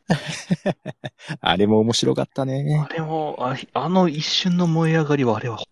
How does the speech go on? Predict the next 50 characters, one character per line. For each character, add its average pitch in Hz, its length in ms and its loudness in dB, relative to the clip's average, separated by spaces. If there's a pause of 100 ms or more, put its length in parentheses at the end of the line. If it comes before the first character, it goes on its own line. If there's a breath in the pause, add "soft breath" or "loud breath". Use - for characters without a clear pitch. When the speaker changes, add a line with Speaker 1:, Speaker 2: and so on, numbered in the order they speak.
Speaker 2:
当 - 120 -14
に 196 200 0 (320 loud breath)
何 208 180 2
だ 349 120 2
っ - 40 2
た - 160 -2
ん - 80 0
で - 80 0
し - 140 0
ょ - 100 -20
う 156 60 0
ね、 - 220 2
<laughs> - 40 -12
あ - 160 -2
れ。 156 260 -10
Speaker 1:
い - 80 -10
や 95 140 2
ね、 90 160 2
調 196 360 2
べ 214 120 4
た - 120 0
ら 90 120 -4
ね、 92 160 -2
ほ - 220 -4
ん 269 120 -2
と 233 140 0
一 165 220 -2
ヶ 254 100 -2
月 - 180 -4
だ 202 120 -2
け 226 60 -2
な 170 100 2
の 95 80 -4
よ、 73 180 -12 (160)
盛 98 200 -4
り 104 40 -4
上 98 60 -4
が 101 60 -6
っ - 20 -6
て - 200 -14
ん 71 60 -12
の。 69 120 -18 (840 loud breath)
ほ - 180 0
ん 262 160 4
と 262 140 2
一 214 180 4
ヶ 220 140 0
月 180 180 0
だ 190 100 -4
け。 87 220 -4